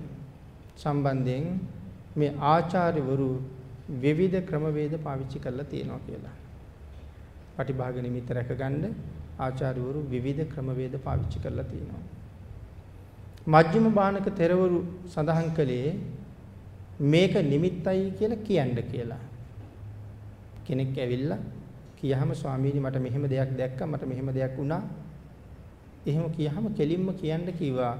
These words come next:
"ඔබට ඔය නිමිත්ත, නිමිත්ත පහළ වෙලායි තියෙන්නේ" කියලා කෙලින්ම කියන්න කිව්වා. නමුත් දීඝ බානක තෙරවරු කියන්නේ එය නිමිත්ත කියලා නොකියාම නැවත නැවත උත්සාහ කරන්න කියලා කියන එකයි.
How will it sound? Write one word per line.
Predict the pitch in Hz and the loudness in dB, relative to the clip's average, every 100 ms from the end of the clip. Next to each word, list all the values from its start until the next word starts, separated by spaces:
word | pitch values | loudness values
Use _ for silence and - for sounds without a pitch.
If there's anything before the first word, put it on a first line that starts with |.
| - - - | -8 -12 -10
"ඔබට | - 151 160 | -2 2 4
ඔය | 156 165 | 4 2
නිමිත්ත, | 147 131 139 - 214 - - - - - - | 2 2 0 2 0 0 -8 -12 -16 -16 -4
නිමිත්ත | 135 135 135 | 0 0 0
පහළ | 139 135 131 | -4 -6 -2
වෙලායි | 135 131 131 | -2 -2 -4
තියෙන්නේ" | 131 131 120 123 | -4 -6 -6 -6
කියලා | 131 151 | -6 -4
කෙලින්ම | 139 - 180 | -4 -4 -4
කියන්න | - 135 131 - | -6 -6 -8 -12
කිව්වා. | - - - - - - - - - - - - - - - | -12 -12 -14 -16 -18 -18 -18 -18 -18 -18 -18 -18 -18 -18 -6
නමුත් | 170 170 151 | 2 4 4
දීඝ | 156 170 | 4 6
බානක | 180 185 190 190 | 6 6 4 2
තෙරවරු | 190 185 190 190 | 2 4 4 2
කියන්නේ | 196 202 208 226 208 - - - - - - | 2 2 2 0 -4 -8 -14 -18 -18 -10 2
එය | 175 180 139 | 4 4 4
නිමිත්ත | 135 160 208 - 196 | 4 6 4 2 -2
කියලා | 202 165 147 135 127 135 - - | 2 2 4 4 2 -4 -10 -6
නොකියාම | 143 143 151 196 208 214 214 175 | 2 4 4 6 6 6 4 0
නැවත | 139 160 190 208 | 2 2 2 2
නැවත | 208 214 185 | 2 2 0
උත්සාහ | 147 147 - 240 208 | -2 -4 -4 -2 0
කරන්න | 208 175 170 | 0 0 0
කියලා | 165 147 156 220 - - - - - - - - | 0 0 0 -2 -6 -10 -14 -14 -14 -14 -14 -6
කියන | - 127 | -2 -2
එකයි. | 131 - - | -4 -6 -6